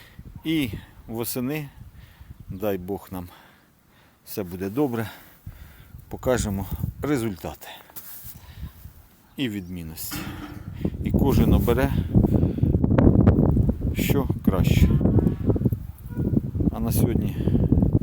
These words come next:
поки все. Дякую, хто додивився до кінця.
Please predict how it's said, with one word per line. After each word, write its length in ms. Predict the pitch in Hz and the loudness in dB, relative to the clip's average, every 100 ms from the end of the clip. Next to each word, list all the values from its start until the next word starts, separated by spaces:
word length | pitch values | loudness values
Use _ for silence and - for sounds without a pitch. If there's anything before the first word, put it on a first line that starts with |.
| - - - - - - - - - - | 2 0 2 2 4 2 0 -2 -2 0
поки 220 | - 113 | 0 2
все. 340 | - - 165 - - - - - - - - - - | 0 0 -2 -2 0 2 2 2 2 0 0 2 2
Дякую, 640 | 104 - 120 117 - - - - - - - | 2 2 4 4 6 4 4 4 4 2 2
хто 220 | - - - - - - - | 4 4 2 0 2 4 4
додивився 560 | - - - - - - | 4 4 4 6 6 6
до 140 | - | 6
кінця. 380 | - - - | 6 6 6